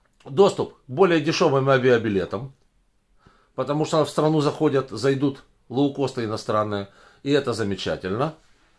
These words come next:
Я не думаю, что Люфтганза зайдет, мне неинтересно, а вот лоукосты зайдут. А наши авиакомпании получат доступ к, к небу в Европе и получат стимул улучшать свой сервис, потому что так, как они сегодня работают, э,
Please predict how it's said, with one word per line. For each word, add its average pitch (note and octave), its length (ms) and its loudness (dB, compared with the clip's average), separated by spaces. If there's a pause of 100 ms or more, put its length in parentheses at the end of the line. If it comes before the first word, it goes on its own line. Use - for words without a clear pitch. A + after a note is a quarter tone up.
(180)
Я F3 140 -2
не F3+ 100 -2
думаю, D#3 260 2
что C#3 140 -4
Люфтганза C#3 480 4
зайдет, A#2 320 -2
мне B2 180 0
неинтересно, A2+ 760 -2
а F#2+ 40 -2
вот A2 160 -6
лоукосты C#3 400 -2
зайдут. A2 320 -4 (1040)
А F3+ 960 8
наши A3+ 400 4
авиакомпании A#3 840 6
получат A#3 460 2
доступ A#3 340 0
к, - 300 -10
к - 80 -10
небу G#3+ 460 2
в D3+ 40 -6
Европе C#3+ 640 2 (500)
и A#3 560 0
получат G#3 440 2
стимул F#3 560 0 (260)
улучшать D3 460 -2
свой F3+ 160 4
сервис, G#2 380 0
потому C3 320 -6
что C#3 120 -6
так, D#3 180 0
как D#3+ 160 -4
они D3 140 -2
сегодня C#3+ 420 0
работают, D3+ 600 0
э, B2 560 2